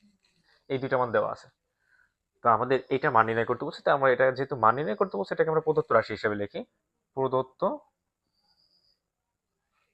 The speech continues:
রাশি, প্রদত্ত রাশি।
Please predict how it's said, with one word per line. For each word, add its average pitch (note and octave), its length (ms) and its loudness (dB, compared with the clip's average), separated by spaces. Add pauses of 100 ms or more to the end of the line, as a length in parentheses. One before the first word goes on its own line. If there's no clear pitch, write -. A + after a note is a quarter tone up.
(140)
রাশি, - 280 -6 (4000)
প্রদত্ত A#2 280 -6 (100)
রাশি। G#2 220 -8